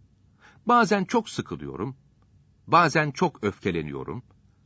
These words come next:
bazen de kibirleniyorum, gururlanıyorum.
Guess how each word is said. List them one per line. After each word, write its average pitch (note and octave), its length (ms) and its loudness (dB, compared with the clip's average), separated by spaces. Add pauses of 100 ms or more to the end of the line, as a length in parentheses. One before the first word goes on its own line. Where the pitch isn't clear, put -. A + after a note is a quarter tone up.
(200)
bazen F#2+ 400 -2
de E2+ 80 -4
kibirleniyorum, E2 840 -6 (560)
gururlanıyorum. A#2+ 720 4